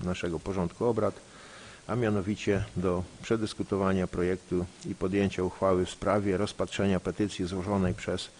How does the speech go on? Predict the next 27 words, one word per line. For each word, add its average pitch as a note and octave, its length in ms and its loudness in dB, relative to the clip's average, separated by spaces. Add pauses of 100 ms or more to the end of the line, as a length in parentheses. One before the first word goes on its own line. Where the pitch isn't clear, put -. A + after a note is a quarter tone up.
(160)
Ogólnopolskie F#2+ 800 2
Zrzeszenie F2+ 480 0
Sędziów E2+ 460 0
Equitas G2 480 0 (400)
z - 40 -12
siedzibą F#2+ 420 2
w F2+ 140 0
Łodzi. D#2 340 2 (600)
E, E2+ 420 2
tam G2 180 0
bym F#2+ 160 0
prosił, G2 440 0 (280)
e, F2+ 420 0
pana, F2+ 380 2 (340)
e, E2+ 240 0
przewodniczącego F#2 840 2
do F2+ 120 0
spraw, - 440 -4
do, F#2+ 100 0
e, - 40 0 (960)
przewodniczącego F#2+ 580 -2
komisji G#2+ 500 -4
do D2 120 -8
spraw F2 400 -4 (140)
skarg G2+ 400 -2
i F#2+ 60 -2
petycji, G2+ 640 2